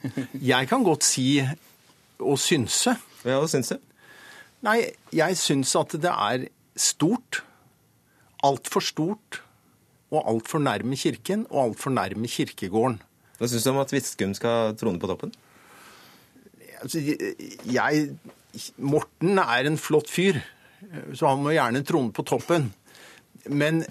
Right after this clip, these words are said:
Speaker 1: jeg tenker at i det landskapet som har hatt et monumentalbygg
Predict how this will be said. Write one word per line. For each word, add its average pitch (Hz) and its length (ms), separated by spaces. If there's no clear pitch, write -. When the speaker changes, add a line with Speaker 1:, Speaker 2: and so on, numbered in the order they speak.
Speaker 1:
jeg 147 460
tenker 135 460
at - 380
i 151 120
det 131 440
landskapet 143 760
som 143 320
har 127 320
hatt - 340
et 135 160
monumentalbygg 135 1040